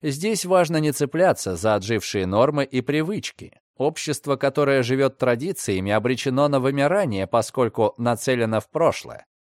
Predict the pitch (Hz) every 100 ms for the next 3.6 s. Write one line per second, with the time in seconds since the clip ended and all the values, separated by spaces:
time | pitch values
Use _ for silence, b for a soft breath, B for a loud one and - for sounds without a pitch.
0 | - 185 - 165 151 160 151 151 160 151
1 | 143 127 143 139 143 131 - 139 180 196
2 | - 82 - - 120 147 143 175 202 202
3 | 170 156 143 - - 101